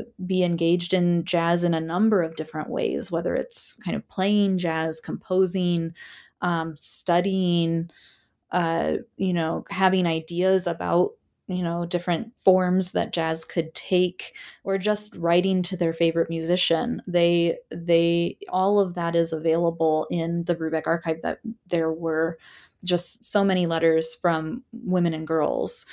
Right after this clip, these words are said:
who, uh, kind of wanted to talk about jazz with Brubeck. Um, and his respectability was, was sort of part of the marketing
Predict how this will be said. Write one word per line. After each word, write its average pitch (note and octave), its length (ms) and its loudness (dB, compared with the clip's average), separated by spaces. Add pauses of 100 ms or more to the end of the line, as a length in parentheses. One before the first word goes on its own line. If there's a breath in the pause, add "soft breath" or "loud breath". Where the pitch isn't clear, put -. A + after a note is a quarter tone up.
(300 loud breath)
who, D#3+ 680 0 (180)
uh, E3 340 -4
kind - 180 -4
of E3 80 -4
wanted E3 420 -4
to D#3 200 0
talk - 400 -4
about E3+ 320 -2
jazz - 640 -2
with D#3+ 420 -2 (100)
Brubeck. F3 560 -2 (560 loud breath)
Um, E3+ 460 0
and F3+ 420 2 (200)
his F#3+ 320 4
respectability G#3 800 0
was, F3+ 440 2
was F#3 240 -4
sort F3 180 4
of E3 180 -2
part - 380 0
of E3 200 -2
the E3 140 -4
marketing E3 880 -4